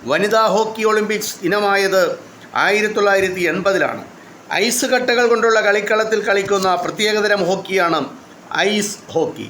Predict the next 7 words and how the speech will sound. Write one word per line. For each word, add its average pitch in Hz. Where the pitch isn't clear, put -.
കാനഡയാണ് 190
അതിൻ്റെ 180
ജന്മദേശം. 151
ഇത് 165
ഹോക്കി 202
എന്ന 185
കളിയെപ്പറ്റിയും 175